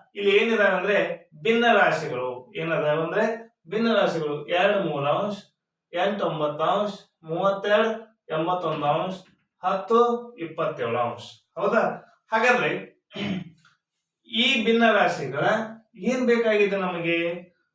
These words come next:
ಮಸ ಬೇಕಾಗಿದೆ. ಹಾಗಾದ್ರೆ ಇವುಗಳನ್ನ ಯಾವ ರೀತಿಯಾಗಿ ಮಾಡೋದು ಅನ್ನೋದನ್ನ ಇವತ್ತಿನ ಈ ವಿಡಿಯೋದಲ್ಲಿ ನಾವು ತಿಳ್ಕೊಳ್ಳೋಣ. ಹೌದಾ?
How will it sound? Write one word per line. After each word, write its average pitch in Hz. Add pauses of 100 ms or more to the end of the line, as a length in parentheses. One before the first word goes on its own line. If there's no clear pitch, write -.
(100)
ಮಸ 175 (760)
ಬೇಕಾಗಿದೆ. 120 (280)
ಹಾಗಾದ್ರೆ 220
ಇವುಗಳನ್ನ 254
ಯಾವ 233
ರೀತಿಯಾಗಿ 226
ಮಾಡೋದು - (580)
ಅನ್ನೋದನ್ನ 240 (460)
ಇವತ್ತಿನ 240 (380)
ಈ 220
ವಿಡಿಯೋದಲ್ಲಿ 190
ನಾವು 170 (140)
ತಿಳ್ಕೊಳ್ಳೋಣ. 131 (400)
ಹೌದಾ? -